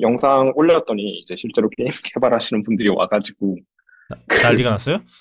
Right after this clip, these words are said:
Speaker 1: 그, 그것도 문제인데 그 엑스코드가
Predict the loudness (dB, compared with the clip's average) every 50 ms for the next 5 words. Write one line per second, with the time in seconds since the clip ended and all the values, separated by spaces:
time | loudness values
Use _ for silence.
0 | _ _ _ -6 -2 2 4 4 4 4 4 4 4 4 6 6 6 6 6 6
1 | 6 4 4 4 4 4 2 2 4 4 2 4 2 0 0 -2 -8 -8 -6 -2
2 | 0 4 6 6 6 6 4 0 0 -2 -2 -2 -4 -6 -2 0 0 2 2 0
3 | -2 -4 -6